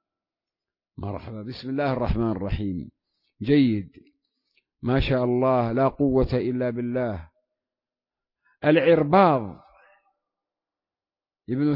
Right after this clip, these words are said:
سارية، أليس كذلك؟ من هو؟ واحد يترجم لنا ترجمة صغيرة، يبين لنا إيش هو العرباض، إيش عمله، إيش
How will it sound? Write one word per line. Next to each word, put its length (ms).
سارية، 640
أليس 320
كذلك؟ 800
من 200
هو؟ 340
واحد 220
يترجم 440
لنا 100
ترجمة 420
صغيرة، 520
يبين 420
لنا 220
إيش 300
هو 140
العرباض، 600
إيش 220
عمله، 400
إيش 100